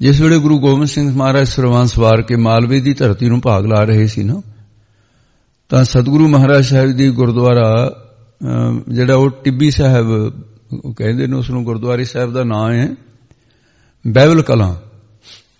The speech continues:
ਇਹ ਜਗ੍ਹਾ ਤੇ ਉਤਾਰਾ ਕੀਤਾ। ਸਤਿਗੁਰੂ ਜੀ ਦੇ ਨਾਲ ਬਾਈ ਸੌ ਸਿੰਘ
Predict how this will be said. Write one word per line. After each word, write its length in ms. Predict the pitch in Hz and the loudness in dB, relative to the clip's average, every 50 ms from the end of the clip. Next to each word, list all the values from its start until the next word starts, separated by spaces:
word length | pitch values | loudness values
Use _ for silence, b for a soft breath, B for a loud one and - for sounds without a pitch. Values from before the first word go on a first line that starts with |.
| _ _ _ - | _ _ _ -6
ਇਹ 200 | - 147 156 160 | -2 0 0 2
ਜਗ੍ਹਾ 240 | 147 147 139 143 143 | 2 2 2 2 0
ਤੇ 140 | 131 143 151 | 0 0 0
ਉਤਾਰਾ 380 | 147 135 - 135 131 127 135 | -2 0 0 0 2 2 0
ਕੀਤਾ। 560 | 127 - 123 113 95 - 104 107 110 117 135 - - - | 0 -2 -4 -6 -6 -4 -2 -2 0 -2 -2 -4 -8 -14
ਸਤਿਗੁਰੂ 480 | - - - - 131 123 131 143 147 151 | -16 -8 -4 -4 -4 -2 -2 -4 -4 -2
ਜੀ 120 | 147 160 | -2 -2
ਦੇ 120 | 156 156 147 | -2 0 0
ਨਾਲ 180 | 143 143 151 | 2 2 0
ਬਾਈ 380 | 147 117 123 123 123 127 139 143 | 0 0 0 2 2 4 2 2
ਸੌ 220 | 139 - 147 139 | 0 0 -2 -2
ਸਿੰਘ 440 | 123 - - 127 127 147 160 170 214 | -2 -2 -2 -2 -2 -2 -2 -4 -8